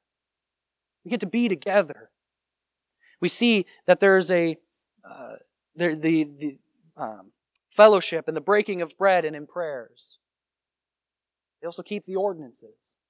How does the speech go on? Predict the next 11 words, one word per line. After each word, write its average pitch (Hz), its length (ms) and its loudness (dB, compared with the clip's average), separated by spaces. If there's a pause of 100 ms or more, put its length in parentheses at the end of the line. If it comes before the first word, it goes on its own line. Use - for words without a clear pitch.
(1040)
We 151 80 -12
know 165 200 0
that 160 180 -2
the 160 80 -12
church, 196 420 -2
the 160 80 -6
local 175 280 -2
church, - 640 -8 (120)
is - 120 -20
who 170 100 -8
baptizes. - 960 -2